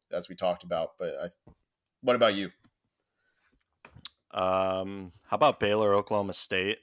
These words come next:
Speaker 2: Um,
Speaker 1: Yeah.
Speaker 2: I'm, I'm really interested to see how Baylor defends Cade Cunningham. I think Davion Mitchell's a really high-level defender and could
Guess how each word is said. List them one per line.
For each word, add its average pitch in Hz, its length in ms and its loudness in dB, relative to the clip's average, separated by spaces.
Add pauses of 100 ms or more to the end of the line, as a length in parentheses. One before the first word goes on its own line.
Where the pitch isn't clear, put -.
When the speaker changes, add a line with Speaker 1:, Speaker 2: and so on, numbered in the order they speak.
(840)
Speaker 2:
Um, 92 400 2
Speaker 1:
Yeah. 85 200 -4 (360)
Speaker 2:
I'm, 98 380 0
I'm 98 260 2
really 98 340 0
interested 95 580 -6
to 95 60 -8
see 92 500 -6
how 87 600 0
Baylor 92 340 -2
defends 87 800 -4
Cade 95 280 -4
Cunningham. 90 720 -4 (400)
I 90 60 -8
think 87 180 -4
Davion 90 440 2
Mitchell's 87 360 -4
a 87 60 -6
really 87 240 0
high-level 85 460 0
defender 85 800 -4
and 82 520 -8
could 82 320 -10